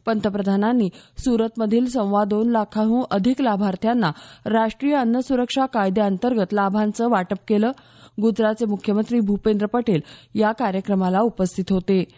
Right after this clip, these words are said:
आज जागतिक महिला दिन साजरा केला जात आहे. सर्व महिलांना महिला आणि मुलींसाठी अधिकार, समान हक्क आणि सबलीकरण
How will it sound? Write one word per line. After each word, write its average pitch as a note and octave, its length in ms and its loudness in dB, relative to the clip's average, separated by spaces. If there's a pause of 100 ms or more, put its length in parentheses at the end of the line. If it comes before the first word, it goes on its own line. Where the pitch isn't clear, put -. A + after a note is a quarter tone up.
(840)
आज C4 280 0
जागतिक B3 560 -2
महिला G#3+ 320 2
दिन A3 200 0
साजरा F#3+ 360 0
केला F#3+ 240 0
जात F#3+ 280 0
आहे. G3 200 2 (380)
सर्व A3+ 260 0
महिलांना A3 640 0 (200)
महिला A3 340 2
आणि A#3+ 200 0
मुलींसाठी G3+ 640 0 (280)
अधिकार, A#3 500 0
समान G3+ 380 0
हक्क G#3 280 -2
आणि A3+ 220 0
सबलीकरण A3 680 0